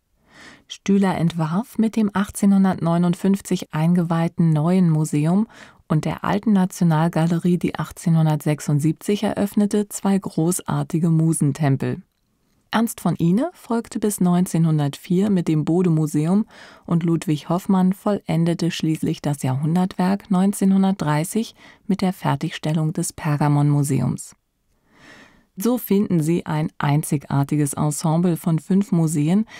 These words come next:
das als unesco-Weltkulturerbe höchste Anerkennung genießt.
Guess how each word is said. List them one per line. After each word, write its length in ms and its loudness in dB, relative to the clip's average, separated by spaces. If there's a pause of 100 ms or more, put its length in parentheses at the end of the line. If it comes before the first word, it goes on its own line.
(200)
das 180 -2
als 220 -4
unesco-Weltkulturerbe 1700 0
höchste 400 -2
Anerkennung 580 0
genießt. 640 -2